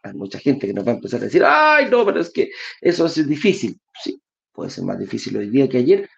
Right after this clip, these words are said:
puede ser más fácil hoy día que ayer, va a depender del punto de vista.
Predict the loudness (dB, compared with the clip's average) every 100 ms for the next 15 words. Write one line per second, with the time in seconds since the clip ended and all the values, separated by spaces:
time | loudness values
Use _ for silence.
0 | _ -2 -2 0 0 0 0 0 0 -2
1 | 0 4 4 4 2 2 2 -2 _ _
2 | _ _ _ -18 -2 0 0 -2 -4 -6
3 | -6 -8 -8 -8 -8 -8 -6 -6 -8